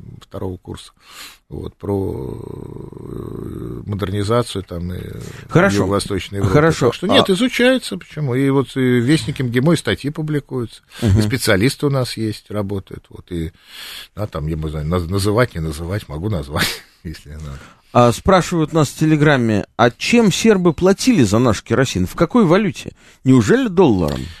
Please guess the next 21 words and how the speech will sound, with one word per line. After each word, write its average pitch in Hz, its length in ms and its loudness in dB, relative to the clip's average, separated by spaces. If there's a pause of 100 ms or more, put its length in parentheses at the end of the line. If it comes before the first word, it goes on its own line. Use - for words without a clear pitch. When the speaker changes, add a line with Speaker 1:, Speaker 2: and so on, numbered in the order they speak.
Speaker 1:
Один 131 380 4
динар 147 340 6
равнялся 131 460 4
одному 113 280 2
франку. 113 400 2
Была 110 220 4
валюта, 120 400 6
была 117 240 4
франк 98 380 2
французский. 92 640 -6
Speaker 2:
Мгм. 104 240 6
Speaker 1:
Это 95 180 4
была 110 280 4
мерила. 101 480 0
Значит, 107 260 -2
причем 123 320 2
один 113 260 4
динар 117 320 4
равнялся 120 480 4
одному 98 280 2
франку 80 380 -8